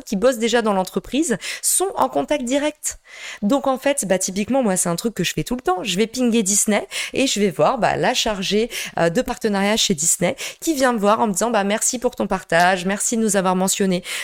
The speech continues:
Donc en fait, vous rentrez en direct av-, en contact avec les profils personnels des dirigeants de ces boîtes-là.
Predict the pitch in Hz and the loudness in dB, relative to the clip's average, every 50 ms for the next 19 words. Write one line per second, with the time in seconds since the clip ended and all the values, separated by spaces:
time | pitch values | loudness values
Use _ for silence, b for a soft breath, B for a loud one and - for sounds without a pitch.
0 | B - 226 - 233 233 - 302 - 208 190 202 208 196 220 254 262 262 - - | B -2 0 0 0 0 0 -2 -2 -2 0 0 0 2 2 0 0 -2 -2 -2
1 | 302 311 311 - - - 208 208 190 175 220 247 233 233 254 - - - - 190 | -2 -2 -2 -2 -2 -2 0 0 0 2 2 2 2 2 0 -2 -2 -4 -4 -4
2 | - - - - 190 185 - - 202 190 - 233 - - - 170 - 170 170 - | -4 -4 -2 -2 -2 -2 -2 -2 -2 0 -2 -2 -2 -2 -2 -2 -2 -4 -4 -2
3 | - 202 185 - 254 226 - - 202 196 - - 202 185 185 208 208 175 180 165 | -2 -4 -2 -2 -4 -4 -2 -2 -2 -2 0 0 0 0 0 0 0 0 -2 0
4 | 156 190 226 202 214 190 196 214 208 196 175 - 196 175 165 175 165 - - - | 0 2 2 2 2 2 0 0 0 0 0 0 0 0 0 0 0 -2 -4 -6